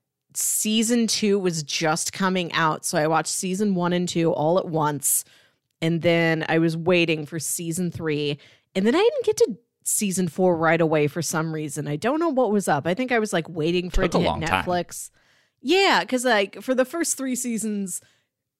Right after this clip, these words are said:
Speaker 1: they are the only thing I've ever pirated 'cause I needed to watch them that bad, and it was taking too long for them to come to America,
Speaker 2: <laughs>
Speaker 1: and I'm sorry.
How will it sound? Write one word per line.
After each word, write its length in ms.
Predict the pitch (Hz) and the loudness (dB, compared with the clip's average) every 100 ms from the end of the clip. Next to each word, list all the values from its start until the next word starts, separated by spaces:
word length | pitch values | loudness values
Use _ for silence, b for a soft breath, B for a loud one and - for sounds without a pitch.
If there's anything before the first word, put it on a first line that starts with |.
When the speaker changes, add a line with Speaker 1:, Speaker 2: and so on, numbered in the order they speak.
| _ _ _ _ _ _ | _ _ _ _ _ _
Speaker 1:
they 180 | 185 330 | 0 4
are 200 | 427 466 | 6 8
the 100 | 453 427 | 8 8
only 220 | 440 359 | 6 6
thing 220 | 392 381 | 4 6
I've 160 | 339 349 | 6 6
ever 220 | 370 349 | 2 4
pirated 580 | 311 392 381 285 175 170 | 4 6 4 4 2 0
'cause 120 | 196 | 0
I 100 | 233 | 2
needed 280 | 240 311 302 | 2 0 0
to 60 | 302 | 4
watch 340 | 320 381 - | 4 4 0
them 140 | 214 | 0
that 260 | 185 180 170 | 4 2 4
bad, 280 | 190 214 247 | 2 2 2
and 100 | 262 | -2
it 60 | |
was 140 | 262 - | -4 -2
taking 340 | 359 370 277 | 0 0 0
too 160 | 208 190 | 0 2
long 260 | 185 202 | 2 2
for 60 | 214 | 2
them 140 | 233 233 | 2 2
to 60 | |
come 220 | 226 240 269 | 2 2 4
to 100 | 285 | 4
America, 640 | 302 302 254 - 180 - | 4 4 4 2 0 0
Speaker 2:
<laughs> 40 | |
Speaker 1:
and 160 | 185 247 | 0 0
I'm 200 | 254 233 | 0 -2
sorry. 640 | - 247 247 208 160 90 | 0 4 4 4 0 -6